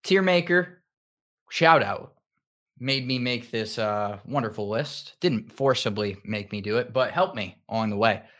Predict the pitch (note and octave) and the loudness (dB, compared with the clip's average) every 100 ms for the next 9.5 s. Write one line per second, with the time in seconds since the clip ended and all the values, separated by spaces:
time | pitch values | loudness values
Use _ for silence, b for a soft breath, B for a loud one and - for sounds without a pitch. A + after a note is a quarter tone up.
0 | b b C#3 G3+ G#3 G3+ G3+ F#3 E3 A#2 | b b -4 2 4 4 2 2 2 2
1 | C3+ D#3 D3+ D#3 D3 D3 C#3 E3 E3 C#3+ | 4 4 2 0 0 0 2 2 4 4
2 | C3+ C3+ B2 A2 - - G#3 B2+ A2+ A2 | 2 2 0 -2 -4 0 2 2 0 -4
3 | - - _ _ _ _ _ _ _ _ | -10 -16 _ _ _ _ _ _ _ _
4 | _ _ _ A2+ A2+ G#2 - C4+ - C#3 | _ _ _ 0 2 0 0 0 0 0
5 | A2 G#2 - F#2+ C#2 - - _ _ _ | -2 -6 -10 -10 -10 -14 -16 _ _ _
6 | _ C3+ B2+ - C#3+ C#3+ C#3 C3 B2 A#2 | _ -6 -6 0 4 4 4 2 4 2
7 | A2 A2+ B2+ B2+ B2+ F3 - _ _ _ | -2 2 4 4 2 -4 -8 _ _ _
8 | _ _ _ _ _ _ _ - B2 A#2 | _ _ _ _ _ _ _ -6 -4 -4
9 | A#2+ - C#3 D3 C#3+ | -6 -2 0 0 -4